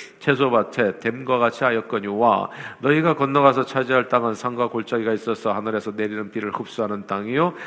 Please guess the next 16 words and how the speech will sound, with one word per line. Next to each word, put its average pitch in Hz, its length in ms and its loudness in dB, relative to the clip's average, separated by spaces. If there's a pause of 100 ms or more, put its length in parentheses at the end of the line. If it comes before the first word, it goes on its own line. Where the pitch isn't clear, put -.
(140)
내 160 140 2
하나님 165 400 4
여호와께서 139 580 4
돌보아 120 500 2
주시는 131 380 0
땅이라. 135 520 4 (280)
연초부터 156 720 4
연말까지 127 640 2
내 117 120 0
하나님 110 520 -2
여호와의 110 360 4
눈이 110 200 -2
항상 190 720 0
그 135 180 -2
위에 113 440 4
있느니라. 104 600 -2